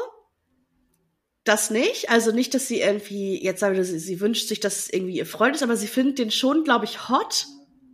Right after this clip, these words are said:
und war halt einfach, also das ist, ich weiß nicht, ob das, also ich versch-, fühl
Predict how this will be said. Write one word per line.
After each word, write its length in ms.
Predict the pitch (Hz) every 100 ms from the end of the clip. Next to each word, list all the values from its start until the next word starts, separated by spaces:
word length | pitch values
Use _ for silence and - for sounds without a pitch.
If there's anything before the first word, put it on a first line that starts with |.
| -
und 340 | 262 262 254 -
war 240 | 220 262 330
halt 180 | 359
einfach, 360 | 262 285 320 285 -
also 180 | 247 262
das 140 | 269 262
ist, 220 | 262 -
ich 120 | -
weiß 220 | 285 311
nicht, 180 | 311 -
ob 120 | 254
das, 320 | 262 247 - - _ _ _ _ _ _ _ _ _ _ _ _ _ _
also 140 | 220 226
ich 340 | 330 - -
versch-, 340 | - 294 - -
fühl 320 | - - 370